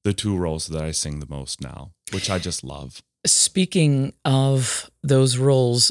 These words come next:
Speaker 2: uh, Michael and I, <laughs> as Michael alluded, uh, or, or talked about,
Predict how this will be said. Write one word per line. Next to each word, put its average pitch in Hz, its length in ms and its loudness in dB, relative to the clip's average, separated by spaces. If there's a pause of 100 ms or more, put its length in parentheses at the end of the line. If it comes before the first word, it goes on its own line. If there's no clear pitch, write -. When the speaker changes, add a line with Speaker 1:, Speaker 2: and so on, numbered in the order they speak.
(140)
Speaker 2:
uh, 117 420 0
Michael 151 420 2
and 117 160 2
I, 117 340 0 (680)
<laughs> - 960 -8
as 139 240 0
Michael 143 440 2
alluded, 139 600 2
uh, 120 220 0 (220)
or, 127 380 4
or 123 180 2
talked 135 320 -2
about, 113 380 0